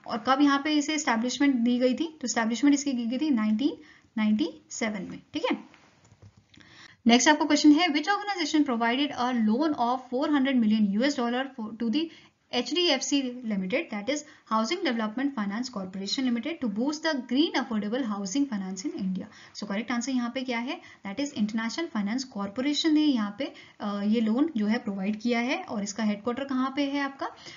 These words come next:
अ, इंटरनेशनल हाउसिंग, अ, इंटरनेशनल फाइनेंस कॉरपोरेशन का हेडक्वार्टर आपका कहाँ पे है? It is in the Washington, Washington डीसी, ठीक है।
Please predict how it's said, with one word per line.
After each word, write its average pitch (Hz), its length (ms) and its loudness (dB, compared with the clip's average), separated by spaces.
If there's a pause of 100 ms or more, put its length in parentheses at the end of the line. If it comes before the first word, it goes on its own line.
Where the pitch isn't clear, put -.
(180)
अ, 214 140 0
इंटरनेशनल 226 420 0
हाउसिंग, 220 400 -2
अ, 196 320 -6
इंटरनेशनल 214 480 -2 (120)
फाइनेंस 226 320 2
कॉरपोरेशन 202 460 -4
का 233 100 -2
हेडक्वार्टर 208 380 -4
आपका 214 240 -8
कहाँ 208 220 -6
पे 220 100 -8
है? 277 240 -4 (100)
It 208 60 -6
is 196 120 -8
in 196 120 -2
the 269 120 -2 (500)
Washington, 208 520 -4 (1160)
Washington 214 480 0 (180)
डीसी, 208 380 -6 (300)
ठीक 294 160 -6
है। - 60 -4